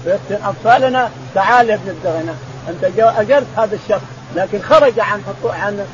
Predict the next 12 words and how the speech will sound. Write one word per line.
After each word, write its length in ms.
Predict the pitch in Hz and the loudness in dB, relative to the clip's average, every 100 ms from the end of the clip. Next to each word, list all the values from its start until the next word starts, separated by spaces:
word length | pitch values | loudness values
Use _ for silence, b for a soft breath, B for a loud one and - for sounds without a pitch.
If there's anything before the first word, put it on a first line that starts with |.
| - - | -10 0
شرطنا 400 | 233 233 226 208 | 0 2 -2 -2
اللي 120 | 196 - | -4 -2
شرطنا، 460 | 190 185 180 170 165 - - 165 | -2 -2 -4 -6 -8 -14 -10 -2
هو 160 | 185 | 0
ما 260 | 214 285 285 | 2 4 4
مسك 200 | - 220 - | 0 -4 0
داره، 280 | 185 165 147 - - - | 0 0 -4 -12 -4 0
بنى 220 | 254 247 | 2 4
مسجد، 420 | 294 269 - 285 - - - | 4 4 -2 -8 -8 -10 -2
خرج 280 | 247 262 240 | 2 2 2
إلى 100 | 226 | 0
المسجد، 440 | 226 285 - | 0 0 -2